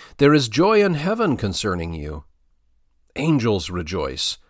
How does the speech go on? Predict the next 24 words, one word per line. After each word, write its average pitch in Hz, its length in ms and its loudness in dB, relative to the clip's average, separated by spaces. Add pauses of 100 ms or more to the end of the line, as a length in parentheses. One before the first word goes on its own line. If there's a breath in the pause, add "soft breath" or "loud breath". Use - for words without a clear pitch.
(400)
your 147 160 4
glorious 170 560 4
Redeemer 147 600 0
presiding 131 680 0
in 104 120 -2
the 120 100 0
joyful 160 520 0
consort. 107 720 -4 (1300 soft breath)
And 147 160 -2
should 247 200 0
not 214 240 2
you 151 140 4
rejoice 127 520 0
for - 200 -2
yourselves? 101 880 -2 (1200)
Consider 269 480 4
what 165 240 6
a 190 60 4
discrimination 143 880 0
is 101 160 0
made 170 240 0
in 240 120 0
your 98 160 -2
case. - 580 -6